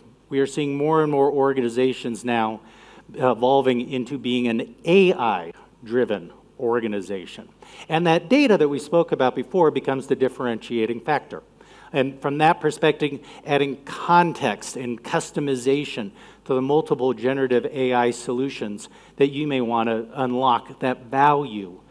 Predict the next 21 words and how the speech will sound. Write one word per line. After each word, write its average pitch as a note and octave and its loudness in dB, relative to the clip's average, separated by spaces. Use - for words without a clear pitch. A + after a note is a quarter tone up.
within A#2+ 0
the A2+ 2
data. A#2 4
Now, D3+ 4
to D3+ 2
tailor G#3+ 6
the D3 6
applications C#3 2
to C3 2
the C#3 4
data D#3+ 4
needs, D3+ 0
of D3+ 0
course, C#3 2
needs C3+ -2
to C#3 -6
be C#3 0
current, C#3 -2
needs C#3 -6
to C3 -6
be A#2+ -2